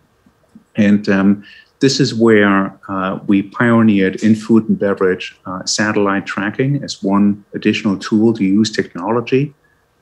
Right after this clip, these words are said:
uh, to increase transparency and give us, uh, some checks and balances. Um, so there's lots of ways in which technology can help us, um, show the upstream part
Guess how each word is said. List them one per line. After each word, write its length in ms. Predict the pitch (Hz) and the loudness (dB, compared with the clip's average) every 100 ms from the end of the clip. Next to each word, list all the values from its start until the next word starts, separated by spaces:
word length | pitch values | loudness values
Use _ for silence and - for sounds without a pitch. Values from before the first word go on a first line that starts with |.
| 104 | -12
uh, 320 | 101 95 98 - | -8 -4 -4 -2
to 160 | 107 | -2
increase 340 | 95 - 107 107 | -2 0 0 0
transparency 800 | - 98 - 107 107 110 110 98 | -2 -2 0 0 2 2 0 -2
and 100 | 95 | 2
give 220 | 107 104 | 0 2
us, 360 | 98 - - 101 | 0 -2 -8 -8
uh, 160 | 92 | -6
some 260 | 95 - 123 | -4 -2 -2
checks 260 | - 117 107 | -2 -4 -2
and 140 | 90 | -2
balances. 680 | 95 101 110 123 123 - _ _ _ _ _ _ | -2 -4 -2 -2 -2 -6 _ _ _ _ _ _
Um, 440 | 113 107 110 110 - | -4 0 2 2 0
so 180 | - 127 | 0 2
there's 240 | 135 135 | 2 2
lots 200 | 185 - | 0 2
of 120 | 123 | 0
ways 300 | 127 127 117 | 2 2 2
in 140 | 117 104 | 2 2
which 260 | 107 - | 0 -4
technology 500 | - 117 113 113 117 | -10 -2 0 0 -2
can 200 | 110 104 | -2 -2
help 280 | 98 117 - | 0 0 2
us, 400 | 98 95 - _ _ _ _ - | 0 -2 -6 _ _ _ _ -12
um, 420 | 101 98 98 - - | -6 0 0 0 -4
show 380 | - 131 123 | 0 4 4
the 160 | - 107 | 4 2
upstream 480 | 110 - - 107 104 | 2 -2 0 0 0
part 420 | 110 104 98 | -2 0 0